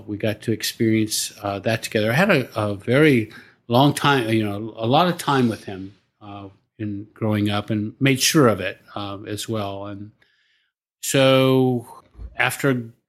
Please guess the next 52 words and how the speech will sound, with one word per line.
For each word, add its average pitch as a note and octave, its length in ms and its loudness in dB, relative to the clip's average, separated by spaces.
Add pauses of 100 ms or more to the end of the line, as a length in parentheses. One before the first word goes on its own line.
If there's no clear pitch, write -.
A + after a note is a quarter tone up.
taking C3 300 0
that B2+ 180 0
company C3 340 0
public, B2 520 0
and A#2+ 200 2
it A#2 40 0
was A2+ 140 -2
all A#2 200 2
ground A#2 360 0
stuff, A2+ 420 0
ground A2+ 300 2
level. A2 320 2
We G#2+ 80 0
started G#2+ 400 0
a G#2 80 -12
two-bedroom, A2+ 600 0
two-bath, G#2+ 600 -2
five G#2+ 320 0
of A2 160 0
us G#2+ 220 -2
and G#2 100 -4
a - 20 -8
kitchen - 380 -6
table G#2+ 460 0
type G#2+ 260 -6
thing. G#2+ 380 -4 (320)
Two - 100 2
and B2+ 80 6
a A#2 40 2
half B2 220 0
years A2+ 240 2
later, A2+ 280 2
we G#2+ 160 2
went G#2 260 -4
public, G#2 480 -6
and G2+ 160 -8 (300)
all D3 160 4
the F3 80 2
time C3+ 440 2
he B2+ 260 -4
got B2 240 0
to A2+ 280 0
share B2 360 2
all A#2 180 6
this A2 240 -6
with A#2 200 -4
me. A2+ 120 0
And A2 100 -2
then A2 120 0
I A#2+ 100 2
went A#2+ 300 0
to A2+ 420 -2